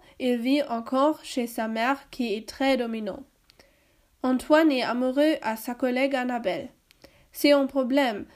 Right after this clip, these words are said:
parce que la mère s'immisce dans leur relation et Antoine n'est pas assez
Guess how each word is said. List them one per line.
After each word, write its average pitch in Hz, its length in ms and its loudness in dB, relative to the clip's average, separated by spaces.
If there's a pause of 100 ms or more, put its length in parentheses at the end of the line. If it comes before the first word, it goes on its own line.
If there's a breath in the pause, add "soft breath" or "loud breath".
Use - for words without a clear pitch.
(120 soft breath)
parce 254 260 0
que - 80 2
la 254 300 2
mère 277 260 2 (120)
s'immisce 262 540 -2 (120)
dans 233 240 -4
leur 240 240 0
relation 277 680 0 (340 soft breath)
et 254 120 8
Antoine 294 580 4
n'est 233 160 -2
pas 349 260 0
assez 247 600 -4